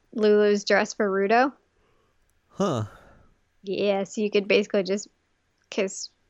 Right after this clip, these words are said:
Speaker 1: you could be Lulu because Ruto's model is Lulu with a dress.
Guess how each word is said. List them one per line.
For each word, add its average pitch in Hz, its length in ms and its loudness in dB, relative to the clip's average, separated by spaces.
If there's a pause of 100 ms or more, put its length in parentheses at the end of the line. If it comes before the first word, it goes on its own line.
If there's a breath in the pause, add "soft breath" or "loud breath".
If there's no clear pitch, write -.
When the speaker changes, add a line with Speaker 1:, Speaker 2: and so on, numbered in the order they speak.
(140)
Speaker 1:
you 220 260 2
could 208 300 0
be 220 260 4
Lulu 208 440 4
because 208 380 -2
Ruto's 208 460 2
model 196 340 2
is 202 180 -2
Lulu 196 380 2
with 190 120 0
a 196 40 0
dress. 202 540 2